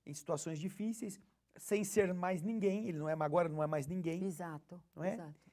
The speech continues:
Speaker 2: é.
Speaker 1: E vai ter que aprender, o grande imperador vai ter que aprender agora a se dominar, a s-, a se governar.
Speaker 2: Pois é. Agora, tem um personagem aqui que a gente,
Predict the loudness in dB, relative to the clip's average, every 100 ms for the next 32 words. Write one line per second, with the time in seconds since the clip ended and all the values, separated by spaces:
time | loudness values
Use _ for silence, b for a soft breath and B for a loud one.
0 | -16 -10 -2 0 0 -4 -4 -4 -2 -4
1 | 0 4 6 4 2 0 0 -4 0 2
2 | 2 2 -2 -2 -6 -6 -6 -6 -6 -4
3 | 0 2 2 0 b b b b b -10
4 | -8 -2 -2 -2 -4 -4 -4 -4 -8 -10
5 | -14 -14 -10 -4 -2 0 0 0 -4 -6
6 | -10 _ _ _ -14 -12 -10 -10 -12 B
7 | B B B -6 2 4 6 6 6 4
8 | 4 4 6 4 2 0 2 4 4 2
9 | 2 0